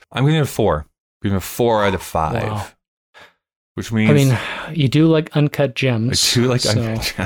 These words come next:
Speaker 1: Gems. <laughs> You know what made
Speaker 2: So
Speaker 1: Uncut
Speaker 2: clearly
Speaker 1: Gems more, more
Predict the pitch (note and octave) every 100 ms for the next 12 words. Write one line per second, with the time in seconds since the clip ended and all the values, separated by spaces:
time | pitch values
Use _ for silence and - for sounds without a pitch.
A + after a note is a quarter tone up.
0 | - - - C#3 - - - - - -
1 | - - - - - - - - - E4
2 | D4 C4+ A3+ E3 D#3 D#3+ E3+ C3+ D3 D#3
3 | B2+ A2+ F#2+ F2 G2 G2 F2 E2+ -